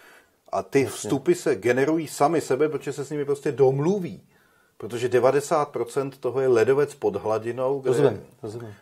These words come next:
Speaker 1: Jo, a, a, a
Speaker 2: To je
Speaker 1: my
Speaker 2: asi
Speaker 1: možná
Speaker 2: pravda.
Speaker 1: si neuvědomujeme, jak tohleto strašně, strašně ovlivňuje to vnímání České republiky, je, jak málo se o nás ví v podstatě ve světě, protože nemáme ten větši-,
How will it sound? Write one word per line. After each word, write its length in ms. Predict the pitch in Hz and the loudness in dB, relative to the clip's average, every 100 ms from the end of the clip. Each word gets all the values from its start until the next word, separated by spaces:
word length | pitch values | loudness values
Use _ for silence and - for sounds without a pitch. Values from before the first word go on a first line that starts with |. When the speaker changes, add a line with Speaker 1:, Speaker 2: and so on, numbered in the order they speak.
| - | -6
Speaker 1:
Jo, 120 | 110 | -2
a, 40 | 127 | 2
a, 260 | 127 117 | 2 2
a 220 | 117 120 104 | 0 0 -2
Speaker 2:
To 80 | |
je 60 | 113 | 0
Speaker 1:
my 40 | 117 | 0
Speaker 2:
asi 80 | 135 | 0
Speaker 1:
možná 220 | 127 135 185 | 0 2 2
Speaker 2:
pravda. 100 | 185 | 2
Speaker 1:
si 120 | 202 | 2
neuvědomujeme, 920 | 170 151 135 143 143 143 143 143 151 151 - 123 | 2 2 2 4 4 2 -2 -4 -6 -8 -8 -4
jak 220 | 123 - | -4 0
tohleto 640 | 131 123 139 - - 160 - _ - | 2 4 4 2 0 -6 -8 _ -20
strašně, 720 | - 220 220 - 143 139 139 - - - 104 | -4 -2 -2 -6 -8 -6 -8 -14 -16 -8 -8
strašně 560 | - - 104 - 151 | -6 -6 -6 -6 -8
ovlivňuje 600 | - 135 185 185 151 120 - _ | -4 0 0 0 -2 -6 -10 _
to 120 | - 113 | -8 -8
vnímání 580 | 98 110 107 107 104 98 | -6 -6 -2 -2 -2 -6
České 400 | 107 - 120 104 | -10 -6 -4 -4
republiky, 760 | 98 107 104 98 - 101 95 - - | -4 -8 -8 -8 -6 -6 -6 -10 -10
je, 140 | 101 104 98 | -4 -2 -2
jak 200 | 113 123 | -4 -4
málo 680 | 117 117 123 120 135 156 156 | -4 2 4 4 4 2 -2
se 180 | - | -4
o 120 | - 135 | -4 -4
nás 380 | 143 139 - | -6 -8 -10
ví 560 | 202 185 85 85 101 143 _ _ _ _ _ _ _ | -10 -10 -10 -14 -18 -20 _ _ _ _ _ _ _
v 100 | - | -10
podstatě 440 | 117 113 156 151 139 | -8 -2 -2 0 0
ve 100 | 113 | 0
světě, 360 | - 127 156 | 0 -2 -2
protože 380 | 147 135 143 151 | -2 -2 -2 0
nemáme 460 | 151 160 180 180 180 | 2 2 2 2 0
ten 160 | 180 | -4
větši-, 340 | 156 147 - | -6 -10 -10